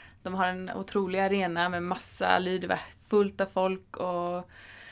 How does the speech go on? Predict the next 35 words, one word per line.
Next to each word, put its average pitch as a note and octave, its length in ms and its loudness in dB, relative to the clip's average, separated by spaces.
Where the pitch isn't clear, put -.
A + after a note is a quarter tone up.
vi G3+ 140 4
blev G#3 160 6
nog G#3 80 8
lite G3+ 180 4
tagna F#3 360 6
av F#3 40 0
stundens F3+ 340 -2
allvar F#3 380 6
och, F3+ 380 0
ehm, F3 400 0
gjorde E3+ 260 0
en, E3 240 -4
eh, F2 120 -6
otroligt F3+ 380 -6
dålig F3 380 -4
första - 220 0
omgång. G3+ 400 0
Så, F#3 220 2
eh, F3+ 120 6
vi F#3 160 0
tappade F#3 300 -6
första F#3+ 240 -6
matchen F#3 280 -8
med F#3 80 -4
åtta, F3+ 460 2
åtta B3+ 300 4
mål. A#3+ 240 6
Så - 140 -4
då G3+ 220 6
var F#3+ 220 6
väl, F#3 240 -4
eh, E3+ 240 2
det F3 200 -4
kört - 340 -6
egentligen. F3+ 340 -6